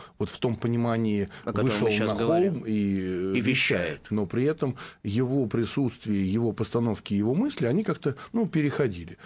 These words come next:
Speaker 1: Поэтому это очень индивидуально. Но я, знаете, хотел воспользоваться случаем,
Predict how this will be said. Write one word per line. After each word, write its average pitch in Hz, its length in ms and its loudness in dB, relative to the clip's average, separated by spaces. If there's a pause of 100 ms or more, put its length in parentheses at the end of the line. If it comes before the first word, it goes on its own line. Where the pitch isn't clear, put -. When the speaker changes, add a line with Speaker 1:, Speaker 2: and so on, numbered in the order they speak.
(160)
Speaker 1:
Поэтому 165 260 2
это 180 140 2
очень 156 280 2
индивидуально. 131 580 2
Но 107 100 2
я, 156 160 4
знаете, 151 320 0
хотел 107 480 0 (500)
воспользоваться 117 540 2
случаем, 101 560 -2